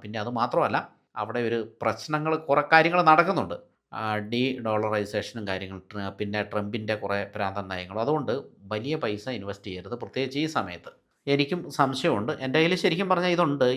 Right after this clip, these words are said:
ഈ ഫണ്ടും വേറെ ഫണ്ടുകളൊക്കെ ഉണ്ട് അമേരിക്കൻ മാർക്കറ്റ് ഇൻവെസ്റ്റ് ചെയ്യുന്നത്. ഞാനും പ്രത്യേകിച്ച് ആക്ഷൻ കാര്യങ്ങൾ എടുത്തിട്ടില്ല.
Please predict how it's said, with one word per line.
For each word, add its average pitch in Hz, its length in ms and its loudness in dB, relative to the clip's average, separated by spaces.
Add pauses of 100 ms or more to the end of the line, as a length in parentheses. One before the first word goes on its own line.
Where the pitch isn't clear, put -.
(120)
ഈ - 20 -2 (140)
ഫണ്ടും 139 340 0 (100)
വേറെ 135 280 4
ഫണ്ടുകളൊക്കെ 139 500 2
ഉണ്ട് 117 160 -2 (260)
അമേരിക്കൻ 110 340 -6
മാർക്കറ്റ് 107 340 -6
ഇൻവെസ്റ്റ് 104 280 -8
ചെയ്യുന്നത്. 90 220 -12 (240)
ഞാനും 131 240 4
പ്രത്യേകിച്ച് 147 400 0
ആക്ഷൻ 131 320 -2
കാര്യങ്ങൾ 143 320 2
എടുത്തിട്ടില്ല. 117 400 -4